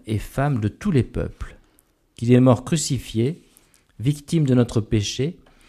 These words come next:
et a été enseveli, qu'il est ressuscité le troisième jour et a confié aux apôtres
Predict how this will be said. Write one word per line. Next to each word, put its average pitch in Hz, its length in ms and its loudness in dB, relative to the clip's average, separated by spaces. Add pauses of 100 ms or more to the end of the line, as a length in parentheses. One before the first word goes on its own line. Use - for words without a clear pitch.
(200)
et 123 120 6
a 127 60 12
été 139 240 6
enseveli, 120 880 2 (840)
qu'il 117 160 0
est 120 60 8
ressuscité 151 600 4
le 135 120 6
troisième 135 480 2
jour 160 480 -2 (460)
et 120 140 4
a 117 60 6
confié 160 420 0
aux 117 160 4
apôtres 143 600 -2